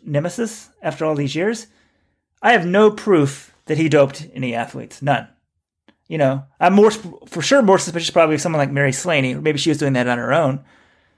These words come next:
If, but my best bet is that he rubbed some testosterone cr-, cream on Galen secretly,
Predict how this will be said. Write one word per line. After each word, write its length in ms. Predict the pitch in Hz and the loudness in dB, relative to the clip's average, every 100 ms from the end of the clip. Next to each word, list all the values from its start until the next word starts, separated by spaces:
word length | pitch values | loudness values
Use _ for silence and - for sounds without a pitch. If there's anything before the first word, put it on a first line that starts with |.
| _ _ _ - | _ _ _ -8
If, 120 | 160 | -6
but 240 | 180 190 208 | 0 2 4
my 100 | 175 | 2
best 460 | 135 165 180 180 | 4 4 4 2
bet 320 | 160 175 233 175 | 4 4 4 2
is 180 | 139 | -4
that 180 | - 170 | -2 2
he 60 | 160 | 2
rubbed 300 | 135 156 160 | 6 4 4
some 160 | 175 | 0
testosterone 840 | 143 151 139 151 151 143 143 131 127 | 2 0 2 2 2 2 0 0 -2
cr-, 200 | - 151 | -10 -12
cream 420 | - 160 151 139 | -6 -2 0 0
on 120 | 127 | 0
Galen 560 | 120 147 156 127 123 - | 4 6 6 4 -2 -4
secretly, 560 | - 151 135 117 - | -2 0 -2 -6 -12